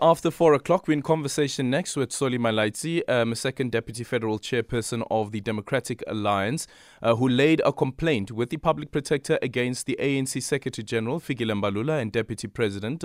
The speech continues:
Paul Mashatile. The complaint follows the media reports on Media twenty-four alleging that Mashatile was living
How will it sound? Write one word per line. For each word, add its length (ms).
Paul 200
Mashatile. 560
The 80
complaint 400
follows 380
the 60
media 280
reports 500
on 180
Media 220
twenty-four 580
alleging 380
that 140
Mashatile 500
was 220
living 260